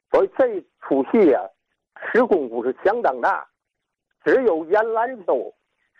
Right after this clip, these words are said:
擅演这个戏。严兰秋都有个侄子叫严世善，是傅连城科班的士字科的，他继承了他伯伯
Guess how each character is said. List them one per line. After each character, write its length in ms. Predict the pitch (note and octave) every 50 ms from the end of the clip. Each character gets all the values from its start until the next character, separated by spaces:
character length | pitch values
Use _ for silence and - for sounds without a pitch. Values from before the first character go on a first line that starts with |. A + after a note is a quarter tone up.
| -
擅 200 | - G#3+ F3+ C#3+
演 220 | A#2 G2+ A2 A#2+ B2+
这 120 | C3+ B2
个 80 | A2 A2+
戏。 240 | - - - F2+ - - - _ _ _ _ _ _ _ _ _ _ _ _ _ _
严 180 | G#3 B3 C4 C#4
兰 160 | C#4+ D4 D4 C#4+
秋 260 | - G#3+ F3 D#3 C#3+
都 200 | C3+ D3 D3 C#3+
有 200 | A#2+ A#2+ C#3 D3
个 100 | F3 G3+
侄 200 | - - - G3+ B3 D4+ D#4
子 160 | C#4+ G3+ D3 A#2 - _ _ _ _ _ _
叫 220 | - G3+ E3+ C#3 C3
严 200 | C3 D#3+ G3 A#3 B3+ C4+ - -
世 220 | - A#3+ F3 C#3+ C3+
善， 240 | - B3 B3+ G3+ - - _ _ _ _ _ _ _ -
是 100 | E3+ D3+
傅 320 | - - - C4+ A#3 F#3
连 220 | E3 F3+ G#3+ A3+ -
城 200 | F3 F#3+ G#3+ A3
科 300 | - - - G3 G#3+ G3+
班 240 | F#3 D3+ C3+ A#2+
的 180 | A2+ A#2 G2+ G2 - _ _ _ _
士 120 | C4+ A#3+ E3
字 140 | B2+ C#3 D3 C3
科 280 | - - B2+ G#2+ A2
的， 100 | G2 E2 - _ _ _ _ _
他 240 | - - F#3+ F#3+ F3 - - -
继 180 | C#4 A#3+ G#3
承 240 | - - G3+ A#3 B3+
了 80 | G#3+ D#3+
他 180 | - E3 F#3 - - _ -
伯 240 | D#3 C#3+ C3
伯 20 | B2